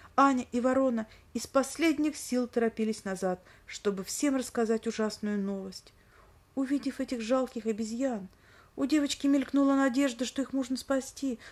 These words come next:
но как, она ещё не знала. «Может быть, общий совет сможет найти решение», думала она.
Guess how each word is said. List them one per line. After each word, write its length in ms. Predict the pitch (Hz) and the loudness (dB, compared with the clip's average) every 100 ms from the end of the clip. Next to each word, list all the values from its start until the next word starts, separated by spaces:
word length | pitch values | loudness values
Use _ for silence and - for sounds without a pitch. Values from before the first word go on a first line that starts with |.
| - | -4
но 180 | 262 269 | 0 2
как, 340 | 285 269 262 | 2 -2 0
она 200 | 254 254 | -2 0
ещё 260 | 262 233 262 | -2 -4 -4
не 120 | 262 | -4
знала. 460 | 247 277 269 180 180 - - - - - | -2 -2 -2 -4 -10 -20 -20 -20 -16 -8
«Может 240 | 196 202 | -6 -4
быть, 180 | 202 214 | -6 -4
общий 300 | 214 220 - | -4 -4 -6
совет 420 | 220 233 247 285 - | -2 2 2 0 0
сможет 380 | 254 240 214 | -2 -2 -4
найти 240 | 220 220 226 | -6 -4 -4
решение», 580 | 220 - 247 208 180 180 | -6 -2 -2 -2 -8 -10
думала 400 | 180 185 185 190 | -6 -4 -4 -6
она. 220 | 185 185 | -8 -10